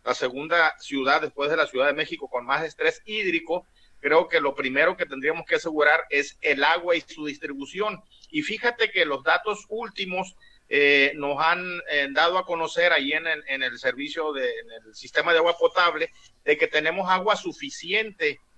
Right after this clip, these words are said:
para atender, eh, todos los días con agua a toda la ciudad. Y uno consultando con técnicos que conocen de esto,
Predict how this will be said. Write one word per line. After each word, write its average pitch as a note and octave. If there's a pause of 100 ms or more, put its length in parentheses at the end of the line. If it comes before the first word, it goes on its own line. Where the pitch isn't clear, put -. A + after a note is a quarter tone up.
(160)
para C3+ (200)
atender, C#3+
eh, B2
todos A3
los D3
días A3
con C#3
agua F3
a C#3
toda D#3
la D3+
ciudad. D#3 (460)
Y E3
uno A3
consultando F#3+
con C#3
técnicos F#3
que D#3+
conocen E3
de F#3
esto, F3+